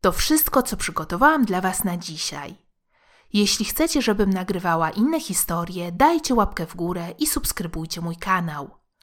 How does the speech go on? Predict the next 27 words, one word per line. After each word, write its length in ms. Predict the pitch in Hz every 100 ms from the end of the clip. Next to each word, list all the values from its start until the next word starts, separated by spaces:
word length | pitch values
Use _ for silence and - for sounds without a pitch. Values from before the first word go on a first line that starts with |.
| _ _ -
Pod 220 | 349 -
filmem 500 | - 175 151 165 277
zamieszczam 520 | 285 285 269 - 277
wam 160 | 269 262
źródła, 520 | - 160 151 143 170
z 100 | -
których 360 | - 339 339
między 280 | 233 190 175
innymi 280 | 165 165 165
korzystałam. 880 | - 165 165 - 147 156 170 165 196 _ _ _ _
Jeśli 300 | 208 202 220
znacie 320 | 196 247 -
tę 140 | 359 320
sprawę 580 | - - 160 151 143 135
i 80 |
macie 320 | 165 175 175 311
jakieś 300 | 302 277 269
informacje, 680 | 247 226 233 285 294 -
o 40 | 160
których 320 | - 156 -
nie 80 | 170
wspomniałam, 800 | - - 175 190 214 208 208 220 - - - -
koniecznie 600 | 185 254 349 - 285 254
piszcie 440 | 170 180 - 175
w 60 | -
komentarzach 600 | 165 160 165 156 165 160
poniżej. 760 | 165 170 170 180 139 135 -